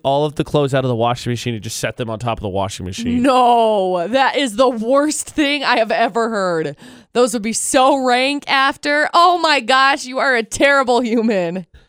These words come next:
Speaker 2: That is
Speaker 1: <laughs> You
Speaker 2: horrible.
Speaker 1: just put 'em back in the washing machine.
Speaker 2: But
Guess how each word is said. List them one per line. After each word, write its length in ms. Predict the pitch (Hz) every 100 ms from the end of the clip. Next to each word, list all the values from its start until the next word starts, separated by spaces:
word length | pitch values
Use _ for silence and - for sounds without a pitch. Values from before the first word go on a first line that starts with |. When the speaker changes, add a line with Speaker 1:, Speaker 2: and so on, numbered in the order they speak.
| _ -
Speaker 2:
That 480 | 403 370 320 427 440
is 120 | 427
Speaker 1:
<laughs> 0 |
You 60 | 427
Speaker 2:
horrible. 460 | 403 453 440 415
Speaker 1:
just 280 | 381 339 277
put 100 | 226
'em 140 | 311 208
back 280 | 214 220 233
in 80 | 247
the 60 |
washing 460 | 214 214 220 277 185
machine. 540 | 160 131 151 135 113
Speaker 2:
But 100 | 381